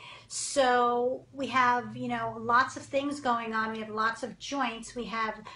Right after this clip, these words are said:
this, you know, the, there's some movement here in this pubic symphysis that contra-,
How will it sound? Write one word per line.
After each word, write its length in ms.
this, 420
you 80
know, 180
the, 260
there's 180
some 260
movement 440
here 200
in 80
this 140
pubic 380
symphysis 640
that 180
contra-, 420